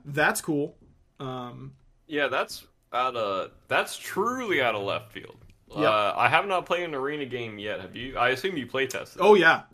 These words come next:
Speaker 1: Oh, yeah. I legitimately may have, like, ruined at least one playtest. Um, because
Speaker 2: At least one? Really?
Speaker 1: Yeah. Look, man.
Speaker 2: You.
Speaker 1: <clears throat>
Speaker 2: No
Speaker 1: Are-,
Speaker 2: sleep.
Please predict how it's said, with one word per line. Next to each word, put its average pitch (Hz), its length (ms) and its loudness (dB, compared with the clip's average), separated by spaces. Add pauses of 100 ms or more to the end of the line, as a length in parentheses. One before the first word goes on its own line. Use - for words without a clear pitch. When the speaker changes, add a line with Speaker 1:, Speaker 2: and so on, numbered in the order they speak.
Speaker 1:
Oh, 165 120 2
yeah. 147 240 0 (840)
I 196 200 8
legitimately 185 680 6
may 151 300 0
have, 147 180 0
like, 135 240 -4
ruined 135 480 -4
at 120 140 -10
least 123 240 -6
one 120 240 -8
playtest. - 640 -14
Um, 123 500 -12 (480)
because 151 440 0
Speaker 2:
At 160 40 -2
least 240 240 -4
one? 254 240 -6 (240)
Really? - 240 -12
Speaker 1:
Yeah. 127 400 -2 (560)
Look, 208 220 4
man. 151 440 0 (340)
Speaker 2:
You. 339 540 2 (640)
Speaker 1:
<clears throat> - 100 2 (560)
Speaker 2:
No 202 300 8
Speaker 1:
Are-, 302 80 6
Speaker 2:
sleep. 311 400 2